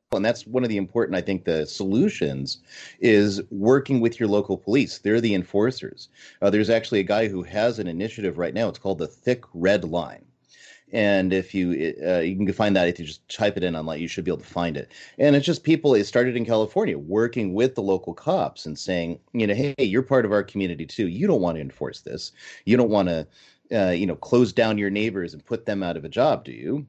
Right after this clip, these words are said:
I mean, now one of you can't resist, but what about your entire department?" Well, you know, let's get in. This, this guy, you know, goes through, uh, at the thick red line dot com or dot org, I forget what it is, but, you know, how to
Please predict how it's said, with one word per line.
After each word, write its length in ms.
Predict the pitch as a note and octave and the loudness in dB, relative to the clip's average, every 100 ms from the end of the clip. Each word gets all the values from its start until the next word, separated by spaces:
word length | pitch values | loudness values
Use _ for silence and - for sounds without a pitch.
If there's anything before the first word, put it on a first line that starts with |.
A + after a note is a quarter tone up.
| - | -8
I 60 | F#2+ | -4
mean, 500 | F#2+ F#2 F#2+ C2 C2+ A2+ | -2 -2 -4 -8 -6 2
now 140 | A2+ | 4
one 260 | G2+ B2 E3+ | 4 4 4
of 120 | G#2 | 2
you 120 | G2 | -2
can't 360 | F#2 - G#2 D2 | -4 -4 -4 -4
resist, 540 | F2 D2 C2+ C2+ - - | -8 -8 -12 -12 -10 -2
but 60 | |
what 160 | C3+ E3 | 2 4
about 140 | D#3 | 4
your 80 | B2 | 2
entire 260 | A2+ G#2+ G2 | 0 -2 -2
department?" 420 | - E3 G3 - - | -4 -6 -6 -12 -14
Well, 140 | F2+ | -10
you 100 | G2 | -4
know, 60 | G#2+ | -2
let's 160 | G#2+ | -2
get 180 | - B2+ | 0 0
in. 120 | A2+ A2 | 2 -4
This, 160 | G2+ A#2 A#2 G2 | 0 0 0 -2
this 260 | G#2+ G2 | -2 -2
guy, 200 | - A2 | 0 2
you 300 | G#2+ F2 F#2 | 2 -2 -4
know, 120 | F#2+ | -4
goes 320 | D2+ G#2 G#2 - | -4 -2 -2 -2
through, 480 | E3 F3+ D2 D2+ - _ _ _ - | 2 4 2 -2 -12 _ _ _ -4
uh, 200 | F#2+ F2 F2 | 0 0 -2
at 160 | F2 | -4
the 80 | D#2+ | -4
thick 240 | - - | -2 2
red 140 | F#2 D#2 | 0 0
line 320 | F2 F#2 E2+ | 0 0 0
dot 280 | D#2 D2+ - | -2 -2 -6
com 280 | - F2 F2 | -6 -4 -4
or 20 | |
dot 160 | D#2 D#2+ | -2 0
org, 180 | D#2+ D2+ | 0 -2
I 40 | |
forget 240 | F2 E2 | -2 -2
what 100 | C#2+ | -2
it 60 | C#2 | -2
is, 220 | C#2 - - - - - | -4 -6 -12 -20 -6 4
but, 160 | A#2 | 6
you 80 | B2 | 6
know, 140 | A2 | 4
how 200 | F#2+ A#2+ A#2+ | 4 4 4
to 260 | G#2+ G#2 | 4 2